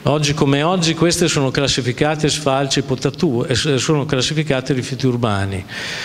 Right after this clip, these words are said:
Eh, le nostre città, i paesi sono molto belli anche perché hanno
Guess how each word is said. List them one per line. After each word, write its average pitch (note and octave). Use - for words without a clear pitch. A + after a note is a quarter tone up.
Eh, A2
le A2
nostre B2
città, C#3+
i B2
paesi D3
sono B2+
molto A#2
belli C#3
anche A#2
perché A2+
hanno G#2+